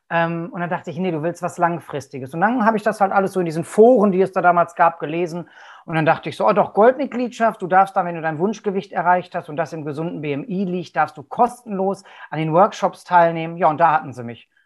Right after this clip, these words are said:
Und dann bin ich halt zu W W gegangen, eine Woche später. Das war ein Dienstagmorgen.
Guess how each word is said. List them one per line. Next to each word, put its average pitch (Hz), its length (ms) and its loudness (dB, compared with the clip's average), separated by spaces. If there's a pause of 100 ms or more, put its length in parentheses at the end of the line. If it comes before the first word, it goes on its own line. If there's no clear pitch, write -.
(140)
Und 269 120 -2
dann 165 140 4
bin 139 120 -4
ich - 140 -8
halt 170 160 0
zu 190 140 -6
W 196 100 4
W 233 140 0
gegangen, 151 280 -2
eine 143 260 -4
Woche 147 160 -10
später. 180 440 -4
Das 170 160 -10
war 156 60 -2
ein 151 100 -6
Dienstagmorgen. 151 960 -2